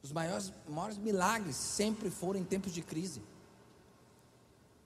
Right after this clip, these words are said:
Lembramos, no Velho Testamento tem um, um,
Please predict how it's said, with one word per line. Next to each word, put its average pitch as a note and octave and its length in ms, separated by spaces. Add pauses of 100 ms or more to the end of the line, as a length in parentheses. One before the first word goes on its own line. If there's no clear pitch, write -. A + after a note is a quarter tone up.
(280)
Lembramos, F3 540 (1080)
no D3 120
Velho E3 140
Testamento E3 520
tem E3+ 160
um, D#3+ 340
um, D3+ 140